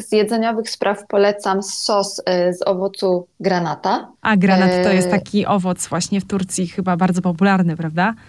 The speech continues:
Speaker 1: E, tak, nie rośnie on wszędzie z tego, co wiem, natomiast jakby w całym kraju używa się tego sosu, e, i jest on taki bardzo ciekawy w smaku, bo jest troszeczkę słodki, a troszeczkę kwaśny. Warto spróbować na przykład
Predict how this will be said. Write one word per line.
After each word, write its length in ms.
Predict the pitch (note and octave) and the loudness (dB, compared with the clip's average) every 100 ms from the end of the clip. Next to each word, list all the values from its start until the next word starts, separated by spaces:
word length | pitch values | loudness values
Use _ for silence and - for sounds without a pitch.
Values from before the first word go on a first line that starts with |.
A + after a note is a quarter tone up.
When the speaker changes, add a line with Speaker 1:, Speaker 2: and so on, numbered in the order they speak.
| - | 0
Speaker 1:
E, 160 | G#3+ | 2
tak, 360 | G#3 C4 D4 - | 2 0 0 -2
nie 120 | A#3+ | 0
rośnie 300 | C4+ C#4 B3+ | 0 0 -4
on 100 | A#3 | -4
wszędzie 340 | - A3+ A3+ | -2 -2 0
z 60 | A#3+ | -2
tego, 220 | A#3+ A#3 | 0 0
co 180 | A#3+ A3+ | -2 -2
wiem, 200 | C4 D4+ | -2 -2
natomiast 500 | C#4+ - A#3+ A#3+ A#3+ | -2 -4 -2 -2 -2
jakby 180 | A#3 A#3 | -2 -2
w 40 | |
całym 260 | - A#3 A3 | 0 0 0
kraju 300 | A3+ G#3+ G3+ | 2 4 4
używa 280 | G#3 G3 G#3+ | 2 0 -2
się 120 | - | -4
tego 260 | G#3+ F#3+ | -4 0
sosu, 560 | G3+ G3 F#3 - B3 F#4+ - - - - | 0 0 0 4 4 4 -2 -20 -20 -8
e, 460 | - F#3+ G3 G3 G3 | -2 2 2 2 2
i 140 | - A3 | 0 0
jest 220 | A3+ A3 | 0 -2
on 80 | A3 | -6
taki 300 | A3 - A3 | -6 -6 -4
bardzo 440 | G#3+ G#3+ G#3+ G#3 | 0 0 0 -4
ciekawy 400 | G#3 - A3+ F#3+ | -6 -6 -6 -4
w 60 | F#3 | -6
smaku, 600 | - G#3+ F3 F3 - A3+ | -6 -2 -2 -2 0 0
bo 100 | F#3+ | 2
jest 200 | F#3 F#3 | 2 0
troszeczkę 500 | - F#3 F#3 F3+ - | -4 -4 -4 -4 -6
słodki, 420 | F#3 G3+ G#3+ A3 A3 | -4 0 -2 0 0
a 100 | F#3 | 0
troszeczkę 440 | G3+ F#3 - F#3 | -2 -6 -4 -6
kwaśny. 600 | - F3+ F#3 G3+ G#3+ G4 - G3+ | -2 -2 -2 0 2 0 -4 -4
Warto 420 | A3+ B3 C4 A#3+ | 0 0 -4 -12
spróbować 760 | - - G#3 G#3 A3+ A3+ A3+ | -12 -12 -8 -4 -2 -4 -6
na 100 | G#3 | -10
przykład 840 | G#3 - A3+ A3 A3 G#3+ G#3 G#3 | -10 -6 -6 -2 0 2 0 -2